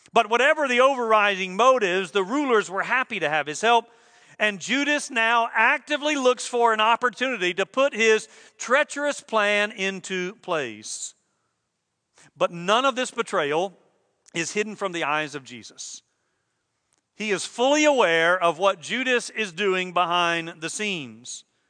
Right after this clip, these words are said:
You know, if we happen to have the unfortunate circumstance of being betrayed by a friend or a family member, maybe a coworker, maybe betrayed by our lights, who knows?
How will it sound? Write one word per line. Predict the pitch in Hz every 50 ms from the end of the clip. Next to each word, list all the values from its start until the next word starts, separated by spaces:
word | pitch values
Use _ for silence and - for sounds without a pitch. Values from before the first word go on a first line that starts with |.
| _ _ _ _ _ _ _ _ _ _ _ _ _
You | 214 220
know, | 220 214 202
if | 185 - -
we | - 233 233 208
happen | 196 196 196 185 - 190 175 143
to | - 180 175 170 165 156
have | 170 175 180 180 170
the | 156 170 170
unfortunate | 170 175 156 - - 208 220 202 - 190 170 160 156
circumstance | - 196 196 190 190 170 143 - 156 147 147 151 143 - - _ _ _ _ _ _ - - -
of | 165 165 147
being | 185 196 190 175
betrayed | 160 160 - - 202 196 190 185 180 160
by | 147 165 160 160 160 156
a | 156
friend | - - 196 202 196 196 196 196 190
or | 175 165 160 165
a | 156
family | - 180 185 185 185 185 175
member, | 170 170 170 170 170 175 175
maybe | 175 175 185 180 185 180 170
a | 156 156 156
coworker, | - - 196 196 190 180 165 147 143 139 - 185 190 202 _ _ _ _ _ _ _ _ -
maybe | 165 202 214 214 202
betrayed | 160 185 - - 202 202 196 196 170
by | 180 175 170
our | 165 160 160
lights, | 185 202 190 175 175 202 190 -
who | 214 214
knows? | 196 180 180 170 160 165 180 202 214 - - - -